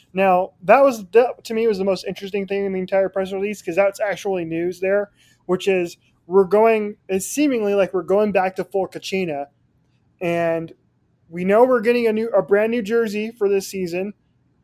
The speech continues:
already, and it is seemingly, now I'm curious what direction they're gonna go here. Are they gonna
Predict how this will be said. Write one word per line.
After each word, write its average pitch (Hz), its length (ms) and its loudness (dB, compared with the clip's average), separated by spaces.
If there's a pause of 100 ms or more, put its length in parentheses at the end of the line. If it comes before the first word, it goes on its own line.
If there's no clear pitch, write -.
(680)
already, 196 640 4 (1000)
and 180 500 -2 (200)
it 202 160 0
is 208 160 -4
seemingly, 226 500 -2
now 196 180 0
I'm 202 120 -2
curious 247 520 -4
what 190 160 0
direction 190 460 0
they're 170 120 -4
gonna 160 180 -4
go 170 240 -2
here. 135 340 -8
Are 151 80 -2
they 165 140 -4
gonna 175 320 -4